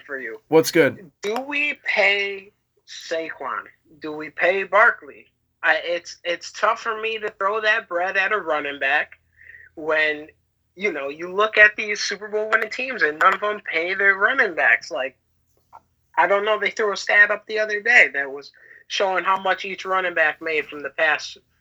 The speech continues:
Speaker 1: Super Bowl teams, and it's, and it's nothing.
Speaker 2: Yep.
Speaker 1: I mean, don't get me wrong. He's our most talented player, s-, skill position wise, but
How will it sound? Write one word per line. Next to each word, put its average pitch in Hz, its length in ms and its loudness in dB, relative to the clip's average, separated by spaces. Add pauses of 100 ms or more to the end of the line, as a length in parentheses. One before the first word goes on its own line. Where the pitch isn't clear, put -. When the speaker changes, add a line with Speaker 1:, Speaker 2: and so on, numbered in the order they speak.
(120)
Speaker 1:
Super 160 340 -4
Bowl 147 180 -6
teams, 127 340 -10
and 147 120 -6
it's, 135 180 -6 (420)
and 147 140 -2
it's 143 200 -2
nothing. 147 440 0 (120)
Speaker 2:
Yep. 131 260 2 (100)
Speaker 1:
I 220 60 6
mean, 208 120 4
don't 240 180 -2
get 269 100 -4
me 233 100 -6
wrong. 208 340 4
He's 214 220 -10
our 208 140 0
most 202 240 -10
talented 196 520 -4
player, 196 600 2
s-, - 260 -12
skill 220 420 -6
position 147 500 -8
wise, 147 460 0
but 139 320 -4